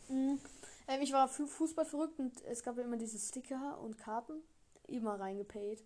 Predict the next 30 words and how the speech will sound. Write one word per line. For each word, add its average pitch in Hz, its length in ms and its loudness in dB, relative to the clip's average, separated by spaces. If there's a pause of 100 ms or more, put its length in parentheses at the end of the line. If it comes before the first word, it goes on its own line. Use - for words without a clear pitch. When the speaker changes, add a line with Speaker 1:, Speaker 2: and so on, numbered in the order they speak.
Speaker 2:
Das 240 140 -16
war 214 160 -6
echt 220 120 -16
schlimm. 220 300 -4 (120)
Speaker 1:
Ja. 254 180 4
Speaker 2:
Mit 285 80 8
einem 294 100 10
Freund 285 260 10
von 294 140 6
mir, 269 140 4
wir 254 100 8
hatten 247 160 8
so 285 160 12 (140)
viel. 285 240 8
Speaker 1:
Stickerbücher, 262 220 4
Stickerbücher, 262 720 4
immer 262 220 4
total 262 520 4 (140)
Speaker 2:
Ja, 208 280 4
es - 180 2
war, 277 140 8
Speaker 1:
gesammelt. 262 420 4
Speaker 2:
äh, 254 180 4
wirklich 330 220 6
schlimm. 285 240 4 (240)
Ähm, 269 300 0
ich - 160 -2
spiele 311 200 4
jetzt 269 220 4
Yu-Gi-Oh! 247 560 -4